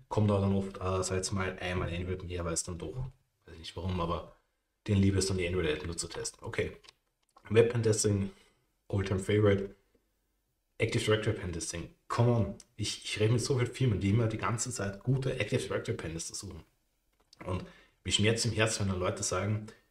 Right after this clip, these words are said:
Ja, Zertifizierung X oder Fortbildungskurs Y mache ich nicht, weil das ist nicht wieder U S C P oder C H oder Pentest Plus anerkannt. Dann sage ich immer, okay,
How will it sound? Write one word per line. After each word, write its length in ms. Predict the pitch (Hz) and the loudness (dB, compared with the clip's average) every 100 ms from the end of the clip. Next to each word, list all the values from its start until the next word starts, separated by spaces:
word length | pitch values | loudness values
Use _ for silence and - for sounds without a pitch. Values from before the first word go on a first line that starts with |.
| _ _ _ _ _ _ - | _ _ _ _ _ _ 0
Ja, 340 | 110 120 - - - _ - | 4 4 2 -6 -20 _ -4
Zertifizierung 640 | 113 110 107 - 110 110 | -2 0 0 4 6 6
X 260 | 127 - 101 | 2 -2 0
oder 160 | 101 | 0
Fortbildungskurs 680 | 98 117 - 117 107 - 110 127 - | 2 0 2 2 2 2 0 -2 -4
Y 360 | 127 127 120 107 | -2 0 2 4
mache 220 | 101 - | 2 0
ich 100 | 117 | -2
nicht, 300 | 101 123 - | -2 -2 -4
weil 320 | 90 101 117 113 | -4 2 4 4
das 160 | 107 | 0
ist 100 | 117 | 0
nicht 140 | 123 113 | 0 0
wieder 140 | 107 | 0
U 80 | 104 | 2
S 120 | - | 0
C 80 | 107 | -2
P 220 | 98 117 | 0 0
oder 140 | 107 | 0
C 240 | - 98 95 | -2 -4 -6
H 160 | - | -2
oder 120 | 110 107 | -2 -2
Pentest 360 | 98 98 - | -2 -6 -4
Plus 180 | 104 - | -6 -6
anerkannt. 560 | - 117 - 73 - - | -2 -2 -2 -6 -10 -10
Dann 100 | 85 | -4
sage 180 | 87 92 | -2 0
ich 60 | |
immer, 240 | 98 95 - | 0 0 -6
okay, 520 | - - 110 - - | -10 0 0 0 -6